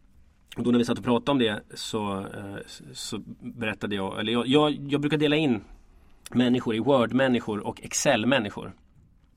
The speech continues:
Och Excel-människor, det är de som, de gillar fyrkanter helt enkelt. Och de gillar att fylla fyrkanterna med innehåll. Och om de här fyrkanterna går sönder, så går hela världen sönder. Det är väldigt jobbigt att vara Excel-människa.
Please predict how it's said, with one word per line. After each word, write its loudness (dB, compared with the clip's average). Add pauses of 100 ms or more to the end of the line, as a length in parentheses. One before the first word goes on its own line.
(140)
Och -12
Excel-människor, 0
det -2
är -2
de -4
som, -6 (580)
de 4
gillar 8
fyrkanter -2
helt -12
enkelt. -12 (140)
Och -10
de 2
gillar -2
att -8
fylla -2
fyrkanterna -6
med -2
innehåll. 2 (320)
Och -2
om 6
de 8
här 4
fyrkanterna -2 (140)
går 0
sönder, 0 (720)
så 0
går 4
hela 0
världen -2
sönder. -14 (440)
Det 2
är 4
väldigt 0
jobbigt -2
att -8
vara -6
Excel-människa. -6